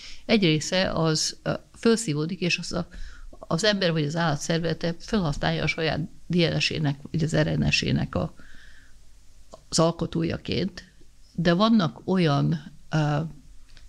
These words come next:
eredmények is, amik azt mondják, hogyha az ember megeszik bizonyos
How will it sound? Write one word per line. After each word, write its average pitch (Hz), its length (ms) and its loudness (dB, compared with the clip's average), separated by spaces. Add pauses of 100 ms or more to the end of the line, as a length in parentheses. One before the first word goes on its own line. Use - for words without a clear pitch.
(480)
eredmények 165 640 2
is, 196 140 -2
amik 165 220 -2
azt - 200 -2
mondják, 165 300 0
hogyha - 220 -4
az 165 120 -2
ember 170 320 4
megeszik 170 560 2
bizonyos 160 680 0